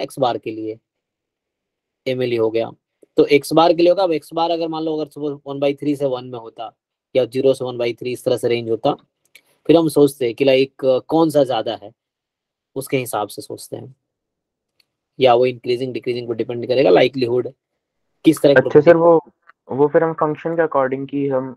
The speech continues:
Speaker 2: X bar को maximum लें या मिनिमम लें कि likelihood function maximum है।
Speaker 1: अ, हाँ, जैसे अगर मान लो range होता ज़ीरो से वन बाई थ्री, तो मेरा अगर X bar zero से वन बाई थ्री में है, है ना, तो ओके है, X bar है,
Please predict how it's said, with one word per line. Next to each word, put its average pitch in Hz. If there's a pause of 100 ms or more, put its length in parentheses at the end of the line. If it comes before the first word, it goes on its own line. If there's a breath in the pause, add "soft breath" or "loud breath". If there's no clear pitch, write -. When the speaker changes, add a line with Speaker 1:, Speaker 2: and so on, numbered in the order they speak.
(140)
Speaker 2:
X 120
bar 127
को 135
maximum 131
लें 127 (220)
या 117
मिनिमम 120
लें 117
कि 117
likelihood 113
function 113
maximum 104
है। 92 (500)
Speaker 1:
अ, 123
हाँ, 123
जैसे 123
अगर 147
मान 147
लो 151
range 147
होता 151
ज़ीरो 143
से 147
वन 131
बाई 127
थ्री, 104 (680)
तो 127
मेरा 135
अगर 151 (500)
X 135
bar 147
zero 143
से 160 (100)
वन 135
बाई 139
थ्री 143
में 131
है, 107 (380)
है 131
ना, 135 (600)
तो 135 (120)
ओके 151
है, 127
X -
bar 104
है, 98